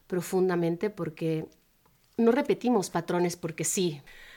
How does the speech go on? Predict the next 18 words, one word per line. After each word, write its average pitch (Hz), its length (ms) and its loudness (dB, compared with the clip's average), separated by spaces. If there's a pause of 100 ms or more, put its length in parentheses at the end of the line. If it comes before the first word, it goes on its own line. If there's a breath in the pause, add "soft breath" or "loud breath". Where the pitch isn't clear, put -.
(260 loud breath)
Hay 240 100 2
muchísimas 247 500 4
razones 214 540 0
de 196 120 -2
fondo 214 640 2
que 180 100 -4
nos 180 200 0
hacen 190 320 -2
venir 175 340 -2
a 175 100 -2
esta 175 240 -8
vida 175 220 -2
a 170 40 -4
repetir 165 460 -6
patrones. 160 760 -8 (960 soft breath)
Es 233 160 -2
importante 220 500 0
saber 190 500 -4